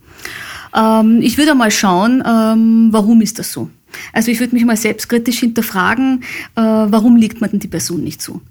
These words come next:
Oftmals sind das Dinge, wo man sehr unterschiedlich ist. Äh, und dann würde man eigentlich gern so sein wie die andere Person, traut sich das aber zum Beispiel nicht zu.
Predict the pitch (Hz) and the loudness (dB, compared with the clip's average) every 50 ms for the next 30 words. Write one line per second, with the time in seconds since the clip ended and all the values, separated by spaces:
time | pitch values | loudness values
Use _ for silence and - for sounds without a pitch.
0 | - - - - - - - _ 190 202 233 233 - - 277 269 269 254 262 - | -20 -16 -16 -14 -16 -16 -4 _ 0 0 0 -2 -2 0 0 2 2 0 0 0
1 | 269 254 240 240 226 - - - 226 233 254 262 254 254 254 247 247 240 214 208 | 0 2 2 0 -2 -4 -2 0 2 2 4 4 2 2 2 2 2 0 0 0
2 | 233 226 226 233 226 - 233 208 - 262 277 - 247 - 220 196 - 185 - - | 2 4 4 2 2 0 -2 0 0 0 0 0 -2 -2 -4 -4 -6 -6 -6 -4
3 | - 320 - - - - _ _ _ _ _ - - - - - - - - - | -4 -4 -4 -6 -12 -16 _ _ _ _ _ -20 -18 -14 -14 -12 -14 -14 -16 -4
4 | - 233 226 220 220 220 220 220 220 220 226 - - 226 226 233 233 233 208 185 | 0 0 2 2 2 2 2 2 2 0 0 2 2 0 2 2 2 0 2 2
5 | 214 277 320 349 320 269 - - 196 185 214 214 214 208 - - 285 156 170 - | 2 0 2 2 2 2 2 0 0 0 0 0 -2 -2 -4 -4 -2 -2 -2 -2
6 | - 226 - 226 196 190 208 208 226 226 175 147 190 208 220 233 233 226 - 240 | -2 -2 -2 0 0 0 0 2 2 2 2 2 0 -2 -2 -2 -2 -2 -2 -2
7 | 262 269 - 190 110 - 226 - 247 - 247 233 233 233 226 - 233 226 214 214 | -2 -2 -2 -2 -2 -2 -2 -4 -4 -4 -4 -4 -4 -6 -2 -2 -2 -2 -2 -4
8 | 220 - 226 220 214 202 - - - 220 196 180 | -2 -2 -2 -2 -2 -2 -6 -6 -4 -2 -2 -2